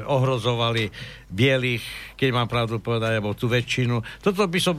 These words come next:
kvitoval, ale skutočne som stále nepochopil tie jedna štyri osem osem. Toto, čo to bolo za divadlo, e, aký to malo zmysel, samozrejme mediálny, ale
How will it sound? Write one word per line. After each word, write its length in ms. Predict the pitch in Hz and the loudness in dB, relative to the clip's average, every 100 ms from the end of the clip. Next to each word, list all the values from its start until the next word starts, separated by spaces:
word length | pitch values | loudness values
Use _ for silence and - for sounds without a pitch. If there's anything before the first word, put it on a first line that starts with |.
| 151 131 | -2 -2
kvitoval, 560 | 165 165 165 131 117 | 0 2 2 0 0
ale 240 | 110 127 117 | 0 0 0
skutočne 480 | - 175 131 - | -2 -2 -2 -2
som 160 | - 120 | 0 2
stále 240 | 180 185 | 4 2
nepochopil 720 | 135 135 139 123 131 127 127 113 - - | 2 0 -2 -2 -2 0 0 -2 -10 -4
tie 320 | - 135 143 | 0 2 2
jedna 240 | 127 117 98 | 0 -2 -2
štyri 320 | - - 123 113 | -4 0 0 0
osem 260 | 104 113 104 | 0 -2 -2
osem. 280 | 98 110 95 - - - - | -2 -2 -4 -6 -16 -20 -8
Toto, 240 | 110 - | -6 -2
čo 240 | 107 - 170 | 2 4 2
to 160 | 175 | 2
bolo 160 | 147 151 | 0 -2
za 160 | 131 135 | 0 0
divadlo, 640 | 123 131 123 117 117 110 | 0 0 0 0 -2 -4
e, 640 | - - - 131 127 120 110 | -8 -18 -4 0 2 0 -4
aký 320 | 135 131 170 | -6 -2 2
to 80 | 170 | 2
malo 240 | 156 156 143 | 2 0 0
zmysel, 640 | 98 127 123 135 127 123 - - | 0 0 0 0 -2 -4 -10 -2
samozrejme 560 | 147 156 165 160 143 | 2 2 2 0 0
mediálny, 640 | 123 135 127 127 123 127 131 | 0 0 0 0 0 -2 -2
ale 320 | 123 131 | 0 0